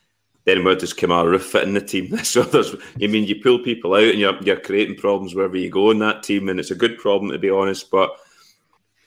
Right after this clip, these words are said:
it's like Ryan was saying, he's been out for a long time, Ryan Jack. We still really haven't heard when he's coming back. Hopefully we'll hear in the presser this week. Somebody will ask the question about Ryan Jack, but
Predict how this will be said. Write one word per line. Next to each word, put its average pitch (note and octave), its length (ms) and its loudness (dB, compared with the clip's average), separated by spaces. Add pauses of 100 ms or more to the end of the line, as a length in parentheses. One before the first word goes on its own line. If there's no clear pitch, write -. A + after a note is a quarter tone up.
(280)
it's - 420 -14
like G#2+ 200 2
Ryan G2 240 0
was G2+ 120 -6
saying, F#2+ 120 0
he's - 200 -6
been F2 160 -4
out F#2 140 0
for F2 140 -6
a F2 40 -2
long F2 260 -6
time, F2 240 -4
Ryan F2 240 -4
Jack. F2 260 -2 (840)
We - 80 -14
still G2+ 380 2
really G2+ 240 2
haven't F#2+ 320 -2
heard F2+ 300 2
when F2+ 160 0
he's F2+ 140 -6
coming F2 320 -4
back. E2+ 560 -2 (440)
Hopefully G#2 480 0
we'll F2 100 0
hear F#2 220 0
in F2+ 80 -2
the F2+ 80 -6
presser F2+ 400 -2
this F2+ 240 -4
week. F#2+ 280 -4 (320)
Somebody F2 300 -4
will E2 120 0
ask E2+ 180 -4
the D2 60 -10
question F2 420 -2
about F2 120 0
Ryan F2+ 280 -2
Jack, F2+ 400 -2
but E2 220 -2